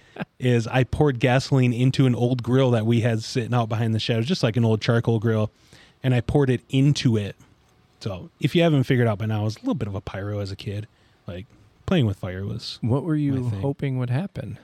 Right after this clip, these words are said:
Speaker 1: So we were just thinking, like, pour some gas into the grill and throw a match into it, and it'd go, like, poof.
Speaker 2: Oh.
Speaker 1: You know, it'd be fun.
Speaker 2: Yeah.
Speaker 1: You know, it'd be fun.
Speaker 2: Yeah.
Speaker 1: And it,
Speaker 2: I've done that.
Speaker 1: it wasn't, like, it wasn't, like, five gallons of gasoline, but, you know, it was probably, like, a cup of gasoline or something.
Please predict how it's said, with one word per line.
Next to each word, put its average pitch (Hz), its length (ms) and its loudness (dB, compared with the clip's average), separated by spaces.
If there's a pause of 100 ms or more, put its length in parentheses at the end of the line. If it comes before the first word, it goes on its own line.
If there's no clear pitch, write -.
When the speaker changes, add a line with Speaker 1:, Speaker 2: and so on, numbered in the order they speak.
Speaker 1:
So 294 240 -2
we 262 140 0
were 277 140 2
just 214 200 -2
thinking, 208 280 2
like, 160 220 2
pour 165 200 4
some 156 200 4
gas 123 340 0
into 156 200 2
the 135 120 2
grill 127 340 2
and 131 240 4
throw 127 200 2
a 120 40 4
match 110 320 0
into 139 320 4
it, 156 40 2
and 147 80 0
it'd 120 180 0
go, 113 140 2
like, 107 200 -2 (380)
poof. - 260 0 (480)
Speaker 2:
Oh. 107 360 2
Speaker 1:
You 101 60 2
know, - 20 -
it'd 131 100 0
be 208 80 4
fun. 110 380 -2
Speaker 2:
Yeah. - 280 -2
Speaker 1:
You 220 100 -2
know, - 60 -2
it'd 104 120 -4
be - 60 -4
fun. - 120 -2
Speaker 2:
Yeah. - 20 2
Speaker 1:
And 294 200 2
it, - 80 -16 (120)
Speaker 2:
I've 370 120 -4
done 135 200 2
that. 131 380 0 (160)
Speaker 1:
it 269 60 2
wasn't, 196 580 2
like, 127 480 0 (400)
it - 60 2
wasn't, 165 200 4
like, 120 120 2
five 110 320 -4
gallons 131 420 0
of 110 40 -6
gasoline, 104 540 -2
but, 185 200 2
you 190 120 2
know, 165 140 2
it 202 40 2
was 214 100 -2
probably, 113 420 0
like, 104 160 -8
a 104 80 -8
cup - 260 -4
of 113 80 -4
gasoline 110 640 -2
or 117 80 0
something. 123 380 -2